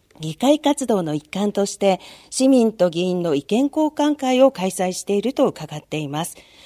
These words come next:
この七時、七月から八月の間に意見交換会が開かれたとのことですが、詳しくお聞きしたいと思います。はじめに、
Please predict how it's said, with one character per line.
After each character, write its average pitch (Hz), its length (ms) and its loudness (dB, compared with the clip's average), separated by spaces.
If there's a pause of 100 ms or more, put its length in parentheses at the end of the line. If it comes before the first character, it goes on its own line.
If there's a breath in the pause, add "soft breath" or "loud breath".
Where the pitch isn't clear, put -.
(180 soft breath)
こ 254 120 2
の 269 140 4
七 - 280 -6
時、 - 220 -8
七 - 280 -8
月 339 260 -2
か 302 140 2
ら 240 140 2
八 240 300 -4
月 311 300 0
の 285 200 2
間 226 280 0
に 214 220 0 (180 loud breath)
意 190 120 -4
見 220 180 4
交 214 200 0
換 202 260 0
会 185 260 -4
が 196 180 -2
開 185 220 -4
か 185 140 -2
れ 175 120 -4
た 208 140 -6
と 269 120 0
の 240 120 0
こ 175 140 -8
と 175 140 -4
で 175 140 -6
す - 140 -10
が、 147 180 -6 (280 loud breath)
詳 208 180 0
し - 100 -4
く 165 260 -2 (180 soft breath)
お 165 60 -8
聞 156 180 -6
き 170 120 -6
し - 100 -8
た 160 160 -8
い 156 60 -8
と 165 80 -8
思 143 180 -6
い 143 60 -8
ま 139 120 -6
す。 - 120 -10 (360 loud breath)
は 214 100 -6
じ 220 100 0
め 220 100 2
に、 196 280 -4